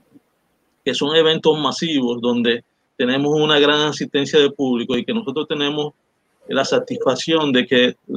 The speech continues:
esos eventos han ido posicionando la carrera de bartender como una carrera importante, importante del sector de la hospitalidad.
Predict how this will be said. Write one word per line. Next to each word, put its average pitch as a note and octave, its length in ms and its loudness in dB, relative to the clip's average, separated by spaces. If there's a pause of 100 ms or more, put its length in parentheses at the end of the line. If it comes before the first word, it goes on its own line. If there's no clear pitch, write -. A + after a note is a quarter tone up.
(120)
esos C3 420 0
eventos D3 500 4
han C#3+ 60 0
ido D#3 220 2
posicionando D3 760 0
la D#3+ 140 4
carrera D3 420 2
de D#3 80 4
bartender C3+ 680 2 (580)
como B2 220 -2
una D3+ 160 0
carrera D3 340 2
importante, D3+ 1040 0 (180)
importante C#3+ 640 -4
del D3+ 100 2
sector C3 420 -2
de C3+ 100 2
la C3+ 80 4
hospitalidad. G#2+ 680 -4